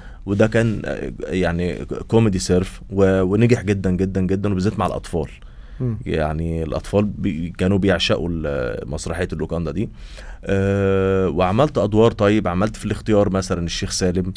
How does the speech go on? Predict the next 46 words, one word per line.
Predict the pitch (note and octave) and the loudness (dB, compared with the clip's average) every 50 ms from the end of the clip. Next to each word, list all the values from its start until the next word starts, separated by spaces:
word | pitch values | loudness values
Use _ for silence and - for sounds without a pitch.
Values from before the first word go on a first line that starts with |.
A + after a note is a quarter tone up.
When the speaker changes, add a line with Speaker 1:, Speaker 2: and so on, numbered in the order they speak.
| - - | -6 -4
Speaker 2:
لسه | C3 C#3 - - | -2 -2 0 0
أنا | B2 A#2+ | -2 -2
كنت | - B2 - | -2 -4 -4
هقول | A#2 A#2+ B2+ | 0 2 6
لك | A2+ | 6
Speaker 1:
آه، | G#2+ G#2 G2+ F#2+ | 8 8 8 6
Speaker 2:
برضو، | A2+ A2 A#2+ | 4 2 0
ما | A#2 A#2 A#2 | 0 2 4
ده | C3 C3+ - D#3 | 6 6 6 6
أحد | A2 | 8
Speaker 1:
و-، | A2 | 8
Speaker 2:
أدوار | G#2+ G2+ F#2+ B2+ B2 C#3 C#3 G2 | 8 8 8 6 6 8 8 8
Speaker 1:
وعملت | G2 G#2+ A#2+ C3+ - - | 8 8 6 6 6 4
في | B2 C3 | 2 4
ناس | B2+ B2+ B2+ | 4 4 4
Speaker 2:
الانتماء. | B2+ C3 A#2+ G2+ G#2+ | 6 6 6 6 6
Speaker 1:
الأغراب | G#2+ G#2+ A2+ A#2+ A#2+ A2 | 6 6 6 6 6 4
دور | - - A#2 A2+ A#2 | 2 2 4 4 4
Speaker 2:
مم. | A#2 | 4
Speaker 1:
من | A2+ F2 | 4 2
أهم | F#2 A#2+ C3+ C#3+ B2 | 2 2 4 4 4
أدوار | G2 G2+ G#2+ A2 G#2+ | 2 2 2 2 2
حياتي، | - - F#2+ F#2 F#2+ G2 F#2+ G2+ G2+ F#2+ D#2+ | 2 2 2 2 2 2 0 0 0 0 2
علي | E2+ F#2+ G2 | 4 4 4
Speaker 2:
مم. | G2 F#2+ | 4 4
Speaker 1:
الغريب، | F2 F2 F#2 F#2+ G#2 F#2+ - - - - - - F2+ | 2 2 2 0 0 -2 -4 -6 -12 -14 -12 -8 -6
وبيجي | F2+ E2 D#2+ D#2 D2+ D#2 D2+ D2+ C#2+ C#2+ C#2 - - - - - - - G2 F#2 F2+ A2+ A#2+ | -4 -2 -2 -2 -2 -4 -4 -4 -4 -4 -6 -6 -10 -14 -16 -12 -4 -2 0 2 4 4 4
لي | A2 | 4
عليه | F2+ E2+ F#2 F#2+ G#2 G#2+ G#2+ G2+ G2 F#2+ F#2 F2 E2+ D#2+ - - | 4 4 4 4 4 4 4 4 4 4 2 2 0 -2 -4 -4
ردود | F#2 F#2+ G2 G2+ G2 - | -2 -2 -2 -2 -2 -4
أفعال | - - - F2 F#2 F#2 | -6 -2 0 2 2 2
لغاية | F2 F2+ F#2+ F#2 F#2+ | 2 2 2 0 0
النهاردة. | E2 E2 E2 E2+ F2+ G2 G#2 G#2+ A2 | -2 -2 -2 -2 -2 0 0 0 -2
Speaker 2:
مم. | A2 - A#2 A2 G#2 - - | -2 -4 -8 -10 -10 -10 -8
Speaker 1:
فالحمد | - - B2 C3+ A#2+ - - G#2 B2 - - - - - B1 - - E3+ F#3+ F#3+ F3+ | 0 4 4 6 6 4 4 2 2 0 -2 -6 -12 -10 -10 -4 0 2 4 6 6
لله | C#3+ A#2 A#2 B2+ E3 | 6 8 6 6 6
أنا | G3 | 4
أقدر | F#3+ F3 G3 G3 | 4 6 8 8
أعمل | G3+ G3+ F#3+ F#3 | 8 6 4 2
كل | - G3 G3 | 2 2 2
الحاجات، | G3 F#3 - F#3 F3+ F#3+ F#3+ D#3 | 2 0 -2 -2 0 0 0 0
بس | D#3+ C#3+ - - E3 | -2 -4 -2 0 0
هي | F#3 | 0
بتبقى | - B2+ A#2 - - | 0 0 0 0 0
Speaker 2:
مم. | - | 0
Speaker 1:
الفكرة | - F3+ F#3 F#3 F#3+ F#3 F#3 F3+ | 2 0 2 4 6 6 6 6